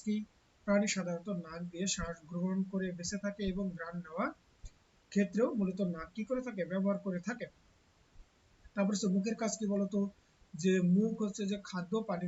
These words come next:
গ্রহণ করার জন্য প্রাণী সাধারণত মুখ ব্যবহার করে। পাখনার কাজ কি, যে পানিতে সাঁতার কাটার জন্য মাছ মূলত হচ্ছে কি করে, পাখনা ব্যবহার করে। তারপর হচ্ছে ডানার কাজ হচ্ছে প্রায় সব পাখি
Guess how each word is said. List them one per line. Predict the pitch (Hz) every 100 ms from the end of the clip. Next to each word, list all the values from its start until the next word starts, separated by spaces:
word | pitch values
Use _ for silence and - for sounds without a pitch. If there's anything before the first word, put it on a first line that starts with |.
| 175
গ্রহণ | 190 190 190
করার | 180 175
জন্য | 175 175 196
প্রাণী | 175 170 170
সাধারণত | 175 170 165 180 170
মুখ | 196 196
ব্যবহার | 196 190 190
করে। | 180 175 180 - _ _ _ _
পাখনার | 202 196 208 202
কাজ | 208 202
কি, | - 190
যে | 190
পানিতে | 190 185 190 196
সাঁতার | 185 208 208
কাটার | 202 190 190
জন্য | 160 262 220
মাছ | 160 165 196 - 220
মূলত | 175 175 180
হচ্ছে | 180 -
কি | 240
করে, | 214 180
পাখনা | 202 202 214 185
ব্যবহার | 175 185 -
করে। | 180 175 185 - - _ _ _
তারপর | - 185
হচ্ছে | 185 190
ডানার | 190 202 208
কাজ | 208
হচ্ছে | 202 202 185
প্রায় | 175 180 -
সব | 220 233 -
পাখি | 180 180